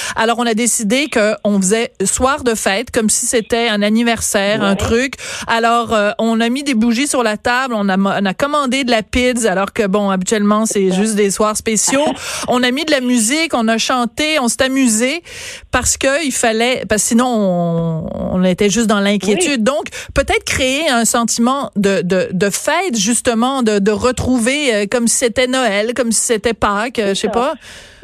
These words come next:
Speaker 2: Ben, le bon feeling de la tempête de neige quand on est
Speaker 1: Ouais.
Speaker 2: enfant, qui nous permettait de manquer l'école une journée. Sauf que là, ça risque d'être un peu plus long.
Speaker 1: Ouais.
Speaker 2: Et une autre chose, c'est que je vous, je vous entendais avec votre interlocuteur précédent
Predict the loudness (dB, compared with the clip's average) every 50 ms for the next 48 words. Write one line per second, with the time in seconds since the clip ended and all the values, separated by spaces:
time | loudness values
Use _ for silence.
0 | -10 -4 -4 -4 -4 -4 -8 -12 -8 -6 -4 -4 -4 -2 -2 -2 0 0 2 2
1 | 2 2 2 2 2 2 0 -2 -2 -6 -8 -6 -4 -2 -2 -2 -2 -2 -2 -2
2 | -2 0 0 0 0 0 -2 -2 -4 -6 -6 -6 -8 -8 -10 -6 -2 0 2 2
3 | 0 -2 -4 -10 -12 -10 -8 -6 -4 -2 -4 -4 -2 0 2 2 2 2 2 0
4 | -2 0 0 0 0 0 -2 -2 -2 -2 0 -2 -2 -6 -10 _ -14 -8 -6 -6
5 | -6 -6 -8 -8 -6 -6 -4 -2 -2 -2 -2 -4 -6 -6 -8 -8 -8 -10 -16 -14
6 | -12 -12 -12 -10 -6 -4 -2 -2 -2 -2 -2 0 0 0 -2 0 -2 -2 -2 -2
7 | -6 -10 -12 -6 -4 -2 -2 -2 -2 -2 -2 -2 0 -2 -2 -2 -2 -4 -6 -6
8 | -6 _ -12 -8 -4 -4 -2 -2 0 0 0 -2 -2 -4 -2 0 0 0 0 -2
9 | -2 -2 0 0 2 2 0 -2 -2 -2 -2 0 -2 -2 -4 -8 -8 -4 -4 -4
10 | -2 -2 -2 -2 -2 -2 -2 -4 -4 -4 -4 -2 -2 -2 -2 -2 -2 -2 -2 -2
11 | -2 -2 -2 -2 0 0 0 0 0 0 -2 -2 -2 -2 -2 -2 -2 -2 -2 -4
12 | -2 -4 -4 -2 -2 -4 -4 -4 -6 -6 -4 _ -2 -2 -2 -2 -4 -4 -4 -4
13 | -2 -4 -6 -6 -4 -2 -2 -2 -2 -4